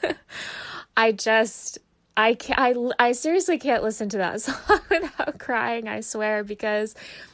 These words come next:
it's just a testament to how wonderful Jesus is. And when we live of the world and we get into this stuff like partying, which is exactly what society tells us is normal.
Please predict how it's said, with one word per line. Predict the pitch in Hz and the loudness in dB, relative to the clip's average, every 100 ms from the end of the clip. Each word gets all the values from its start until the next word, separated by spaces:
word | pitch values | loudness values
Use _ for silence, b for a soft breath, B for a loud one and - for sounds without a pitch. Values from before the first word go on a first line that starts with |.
| B - | B -8
it's | 262 - | -6 -2
just | 311 302 | -2 -2
a | 349 | -4
testament | 277 269 285 285 254 233 | 0 0 0 -4 -4 -2
to | 240 | -2
how | 240 240 247 247 247 240 | -4 -2 0 2 0 -2
wonderful | 226 226 226 233 240 226 214 | -2 -2 0 0 -2 -4 -6
Jesus | 202 214 220 240 - | -4 -4 -4 -4 -4
is. | 214 202 196 | -2 -2 -4
And | 208 202 202 - B - | -2 -2 -4 -10 B -2
when | 233 240 | 0 0
we | 269 | -2
live | 240 233 262 254 - | 2 4 4 2 0
of | 233 208 | 0 2
the | 208 | 0
world | 185 175 180 247 285 277 - b - | 2 0 2 2 0 -2 -10 b -4
and | 214 214 208 | 2 2 0
we | 190 220 | -2 -2
get | 196 208 | 0 0
into | 220 254 285 | 0 -2 -2
this | 262 202 - | 0 0 0
stuff | - 175 170 226 - - - | -4 -2 -2 -2 -8 -20 -6
like | 202 190 190 - | 0 0 0 -8
partying, | - 208 214 202 175 170 185 | 0 0 2 0 0 -2 -4
which | 190 196 214 | -4 -2 0
is | 196 190 | -2 -2
exactly | 214 202 208 254 269 220 | -4 -2 2 2 2 0
what | 190 185 180 | 2 2 0
society | - 196 - 185 180 175 | -2 -6 -2 0 0 -4
tells | - 196 180 | -2 -2 -2
us | 175 - | -4 -6
is | 175 170 | -6 -4
normal. | 180 220 202 156 180 | -2 -2 -2 -4 -6